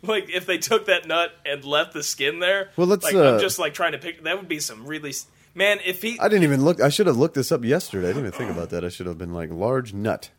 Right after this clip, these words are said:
Speaker 1: If he, if he, uh, has that nut still in there and he's an old man, like, say, like, seventies, imagine how fucking bad that thing is gonna
Speaker 2: <laughs>
Speaker 1: sag.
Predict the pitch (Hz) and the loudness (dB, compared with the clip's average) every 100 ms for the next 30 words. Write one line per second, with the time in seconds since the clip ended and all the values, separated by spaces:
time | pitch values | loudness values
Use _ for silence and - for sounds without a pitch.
0 | _ _ 165 165 214 226 - _ _ _ | _ _ -6 -4 -6 -8 -12 _ _ _
1 | _ _ 151 151 202 220 185 135 113 101 | _ _ -12 -10 -8 2 2 4 0 -4
2 | _ _ _ _ _ - 165 165 165 165 | _ _ _ _ _ -14 -6 -4 -2 -2
3 | 147 - 147 147 123 - - - 180 170 | -2 -4 -6 -4 -4 -6 -8 -4 -2 -2
4 | 165 127 117 117 123 127 117 170 175 156 | -2 -2 -2 -2 -6 -12 -12 -6 -6 -4
5 | 135 120 110 110 - - 139 123 113 - | -6 -6 -8 -12 -8 -6 -4 -4 -6 -6
6 | - 147 123 110 107 110 131 165 175 180 | -6 -6 -6 -10 -12 -16 -14 -10 -8 -6
7 | 170 156 151 147 131 135 185 156 143 113 | -8 -10 -8 -6 -8 -8 -8 -8 -10 -6
8 | 131 143 123 - 202 135 147 113 - 131 | -4 -4 -6 2 2 4 -4 -8 -6 -4
9 | 127 113 95 | -4 -4 -8